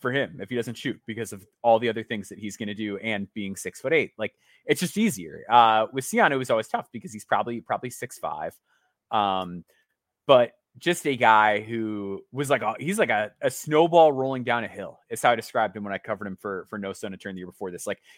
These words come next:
his momentum as he drives to the basket just, like, gains and gains steam,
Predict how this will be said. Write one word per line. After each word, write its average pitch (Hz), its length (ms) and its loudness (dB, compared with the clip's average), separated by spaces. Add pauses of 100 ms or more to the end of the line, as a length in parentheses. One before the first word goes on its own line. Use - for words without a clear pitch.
his 175 240 4
momentum 143 480 6
as 113 80 -6
he 127 100 -4
drives 123 280 4
to 120 60 -10
the 107 60 -10
basket 110 420 0
just, 131 140 -8
like, 120 240 -4
gains 143 300 0
and 139 120 -2
gains 120 340 -2
steam, 120 480 -8